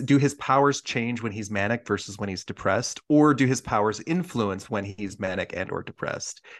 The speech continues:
And when he's medicated, how does that alter his powers? There's a, there's a lot to explore around that, plus his ability to adapt to the personalities and desires of other people. Again, he literally becomes Wolverine with a berserker nature at one point.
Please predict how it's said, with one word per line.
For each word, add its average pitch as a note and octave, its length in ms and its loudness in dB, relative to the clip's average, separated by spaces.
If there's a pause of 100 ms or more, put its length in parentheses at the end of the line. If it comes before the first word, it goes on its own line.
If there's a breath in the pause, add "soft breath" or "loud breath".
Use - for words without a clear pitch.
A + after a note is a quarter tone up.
And A#2+ 180 2
when B2+ 160 4
he's B2 320 0
medicated, C3+ 480 0
how G#2 180 -2
does G2 120 -6
that G2 180 -2
alter G#2 320 0
his G2 160 -4
powers? - 480 -4 (240 loud breath)
There's E3 160 6
a, E3+ 140 8
there's D#3+ 180 4
a F3 60 6
lot G#3 240 4
to E3 140 2
explore B2+ 500 0
around G#2+ 500 -2 (240 soft breath)
that, A2+ 300 2
plus E3 380 0
his D#3 180 0
ability A#2+ 380 -2
to G#2 140 -6
adapt F#2+ 520 -2
to - 100 -16
the G#2+ 60 -8
personalities G#2+ 960 -2
and G2+ 100 -6
desires G2 400 0
of G2 60 -4
other E2 240 -6
people. F3+ 540 -2 (280 loud breath)
Again, B2+ 240 4
he C3 140 2
literally D3+ 440 6
becomes B2+ 340 -2
Wolverine A#2+ 520 -2
with A2 120 -2
a G#2+ 40 -4
berserker G#2+ 480 -2
nature G#2+ 400 0
at A#1 80 -4
one F#2 220 -8
point. - 460 -8